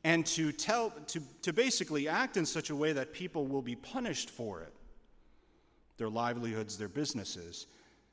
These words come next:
is to eliminate freedom of speech.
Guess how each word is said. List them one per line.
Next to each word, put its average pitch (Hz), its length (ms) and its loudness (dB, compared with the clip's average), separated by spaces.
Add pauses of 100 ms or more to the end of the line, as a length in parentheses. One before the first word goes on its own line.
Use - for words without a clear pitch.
(360)
is 156 180 2
to 190 180 6
eliminate 151 500 4
freedom 123 340 0
of 107 80 -4
speech. - 600 -4